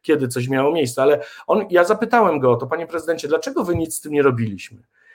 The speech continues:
I on mi powiedział: „Nie, to, to tak nie jest”. Ja mówię: „Ale jak nie jest? No, jeżeli, y, generał jakiś tam,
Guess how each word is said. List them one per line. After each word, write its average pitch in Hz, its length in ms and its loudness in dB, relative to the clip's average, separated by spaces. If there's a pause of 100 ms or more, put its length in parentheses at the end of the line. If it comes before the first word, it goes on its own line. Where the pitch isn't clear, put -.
(120)
I 175 80 -2
on 302 80 4
mi 403 80 2
powiedział: 311 400 -2
„Nie, 247 540 6
to, 202 100 0
to 180 520 6
tak 123 180 0
nie 170 340 0
jest”. 151 180 4
Ja 151 60 0
mówię: 156 140 2
„Ale 190 100 2
jak 247 200 -4
nie 151 220 2
jest? 98 300 -4
No, 139 240 0 (380)
jeżeli, 202 540 2 (120)
y, 151 140 0
generał 170 500 6
jakiś 170 340 0
tam, 151 340 0